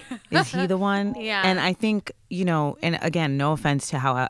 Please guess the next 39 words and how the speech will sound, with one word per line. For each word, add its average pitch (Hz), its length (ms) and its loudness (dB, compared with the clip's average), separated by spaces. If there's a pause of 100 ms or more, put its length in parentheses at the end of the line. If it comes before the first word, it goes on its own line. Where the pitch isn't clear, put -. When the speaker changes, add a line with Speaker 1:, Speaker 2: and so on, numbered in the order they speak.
Speaker 2:
my, 127 140 -6
my 127 220 -6
parents 175 400 -2
and 139 80 0
how 135 100 0
they 131 140 -4
raised 131 300 -4
me, 139 80 -2
they 131 140 -2
did 131 180 -6
the 123 80 -6
be-, 131 200 -4
very 156 280 0
best 135 300 -6
they - 120 -2
could. 120 360 -2
Speaker 1:
Yeah. 208 260 -10 (260)
Speaker 2:
But 185 140 2
it 170 100 -2
wasn't, 190 340 -2
like, 165 440 -2
a 156 80 0
thing 156 240 0
you 143 120 2
did. 131 320 -2
It 127 140 -4
was 143 220 -4
like, 131 340 -2 (160)
"No, 143 180 -2
you're 139 160 -2
gonna 135 180 -2
court - 400 -2
somebody 160 680 0
and 139 220 -2
then 135 160 -4
you're 131 100 -2
gonna 135 180 -2
marry 135 360 0
them." - 320 -4